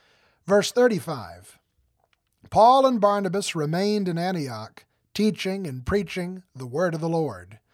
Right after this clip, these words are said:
with many others also." Now that this great issue has been settled, and it has been clearly established among God's people what is the good news to be declared to all nations,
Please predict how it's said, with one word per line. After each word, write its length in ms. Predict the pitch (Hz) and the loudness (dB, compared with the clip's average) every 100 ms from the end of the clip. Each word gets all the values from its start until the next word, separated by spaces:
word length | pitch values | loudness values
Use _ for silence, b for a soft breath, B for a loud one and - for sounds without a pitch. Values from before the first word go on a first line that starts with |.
| _ _ _ _ | _ _ _ _
with 160 | 135 117 | -10 -2
many 280 | 185 208 180 | 2 4 4
others 320 | 120 113 120 | 0 -4 -10
also." 600 | 131 113 - 90 87 - _ _ _ _ _ _ _ _ | -10 -8 -10 -10 -18 -20 _ _ _ _ _ _ _ _
Now 200 | 165 240 277 | 0 4 4
that 160 | 254 | 2
this 200 | 233 202 | -2 -4
great 280 | 185 202 190 | 0 0 0
issue 360 | 208 - 175 151 | -4 -2 -4 -4
has 160 | 135 | -6
been 200 | 143 160 | -8 -6
settled, 520 | - 170 131 98 104 _ _ _ _ _ | -6 -6 -8 -12 -18 _ _ _ _ _
and 100 | 127 | -8
it 60 | 156 | -4
has 160 | 175 | -2
been 220 | 160 190 175 | 0 -2 -2
clearly 400 | - 233 202 180 | 2 4 4 0
established 680 | 156 - 202 190 156 - 170 | -2 -2 -2 -2 -4 -6 -4
among 360 | 160 196 196 | -2 -2 -2
God's 400 | 175 170 170 131 | -2 -2 -4 -8
people 560 | - 196 165 127 110 - _ _ _ _ | -10 -10 -10 -12 -16 -18 _ _ _ _
what 220 | 156 196 | 0 4
is 460 | 220 208 127 143 123 | 6 4 2 -8 -10
the 120 | 139 | -8
good 320 | 135 208 165 | 0 0 0
news 420 | 175 175 139 131 - | -2 -2 -4 -6 -10
to 80 | |
be 100 | 131 | -10
declared 520 | 135 139 175 185 175 135 | -10 -8 -2 -2 -2 -4
to 160 | 156 | -4
all 200 | 143 180 | -2 -2
nations, 720 | 156 165 - 127 110 120 - | -2 -4 -6 -8 -12 -10 -12